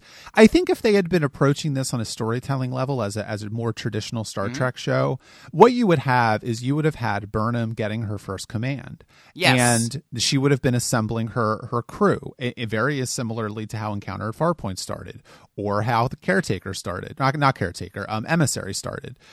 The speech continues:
Speaker 1: Uh, you know, we were very unclear about whether or not Captain Janeway had, had been the captain of Voyager and Caretaker for a while, and that probably was a, you know, in hindsight, that was a bad sign for, uh,
Speaker 2: <laughs>
Speaker 1: Voyager's, <laughs> Voyager's attention to detail.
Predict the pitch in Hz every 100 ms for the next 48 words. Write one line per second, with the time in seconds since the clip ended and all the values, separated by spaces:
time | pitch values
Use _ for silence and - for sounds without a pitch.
0 | - - - - 131 120 123 135 113 143
1 | 143 131 117 123 120 110 107 - 120 110
2 | 107 98 107 107 104 104 101 98 - -
3 | 101 110 101 104 98 98 104 104 117 113
4 | 98 95 110 104 98 - 107 - 107 98
5 | 104 107 104 98 95 95 98 104 98 95
6 | 90 98 - 95 104 127 101 95 92 101
7 | 98 - _ _ _ - - 101 104 104
8 | 95 98 101 - _ _ _ 110 95 101
9 | 104 113 107 104 98 95 101 110 104 98
10 | 98 95 - 95 95 98 - 92 92 95
11 | - - _ - 107 101 117 107 - 104
12 | 107 104 113 - - - - - - -
13 | - 226 165 151 160 147 143 117 - 120
14 | 110 113 156 - 92